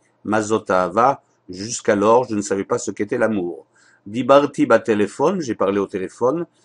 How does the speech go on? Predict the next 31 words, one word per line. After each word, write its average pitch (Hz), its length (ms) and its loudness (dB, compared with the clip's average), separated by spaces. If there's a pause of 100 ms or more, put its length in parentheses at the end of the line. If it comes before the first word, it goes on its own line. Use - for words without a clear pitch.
(140)
Beota 120 460 4
sha'a, 127 380 4
au 123 40 0
même 120 180 0
moment. 113 480 0 (220)
Ata 123 300 4
achalta 120 440 2
aruchat 110 420 0
erev, 107 420 0
tu, 107 380 -6
tu 90 100 -18
prenais 113 300 -4
ton 113 280 -2
repas 113 280 0
du 110 100 -8
soir, - 400 -10 (480)
ton 117 340 -2
dîner. 101 400 -8 (540)
Ani 131 340 4
ekne 135 380 0
lecha 117 340 2
matana, 101 480 -2
je 117 120 -6
t'achèterai 101 680 -4
un 90 160 -8
cadeau. 117 460 -6 (340)
Beotozman 113 840 0
gamata 117 460 2
tikne 110 400 -6
li 104 140 -4
matana, 95 640 -2